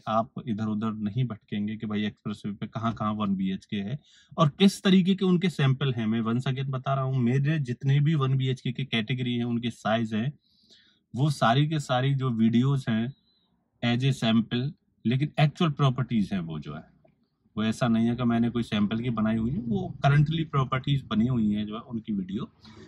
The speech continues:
वो आप जाके वहाँ देख सकते हैं। और rent और resale की अच्छी deal के लिए आप हर video के अंदर एक number दिया गया है, आप उस पे connect करें, वहाँ से आपको हम एक अच्छी deal दे पाएंगे।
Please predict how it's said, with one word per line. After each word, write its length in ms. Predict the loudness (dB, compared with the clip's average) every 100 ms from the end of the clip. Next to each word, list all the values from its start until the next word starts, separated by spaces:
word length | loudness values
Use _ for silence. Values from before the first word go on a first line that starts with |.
| -18 0
वो 200 | 4 6
आप 200 | 6 4
जाके 260 | 0 0 0
वहाँ 220 | 2 0
देख 220 | 0 -4
सकते 380 | -8 -8 -6 -4
हैं। 180 | -2 -4 -8 -20 -20 -2
और 240 | 2 4 4
rent 280 | 4 2 2
और 200 | 2 4
resale 360 | 2 2 -2
की 180 | -2 -4 -4
अच्छी 220 | -2 4
deal 260 | 6 6 4
के 80 | 2
लिए 260 | 2 2 0 2
आप 220 | 2 0 _ _ -6
हर 200 | 4 8
video 300 | 8 8 6
के 80 | 4
अंदर 220 | 2 2
एक 120 | 2 4
number 300 | 4 2 2
दिया 260 | 0 0
गया 240 | -2 -8 -8
है, 80 | -10 -12 _ _ _ 0
आप 240 | 0 -2 -8
उस 140 | -8
पे 160 | -2 -2
connect 320 | 0 -2 -2
करें, 260 | -6 -4 -4 -8 _ _ _ -6
वहाँ 300 | 0 2 2
से 180 | 0 -2
आपको 300 | -2 0 -2
हम 200 | 2 2
एक 160 | 0 -2 -8
अच्छी 240 | 0 2
deal 220 | 4 4
दे 140 | 2 0
पाएंगे। 460 | 0 -2 -2 -4